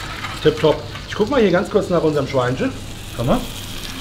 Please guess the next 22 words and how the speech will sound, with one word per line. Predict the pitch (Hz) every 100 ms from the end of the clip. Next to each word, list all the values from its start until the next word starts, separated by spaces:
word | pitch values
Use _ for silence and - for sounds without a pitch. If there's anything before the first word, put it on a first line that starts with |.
| - - -
Dreht | 139 143
so |
ganz | 139 151 156
locker | 160 180
vor | -
sich | 147 135
hin. | 226
Und | 185
guck | 240
mal, | 156
wir | 131
haben | 151
es | 226 220
bei | 185
kleiner | - 180 196
Hitze | 175 202 269
und | - - - - - - 139 139
haben | 156
jetzt | 180 190
aber | 196
schon | 180 180
schöne, | 165 185 214 202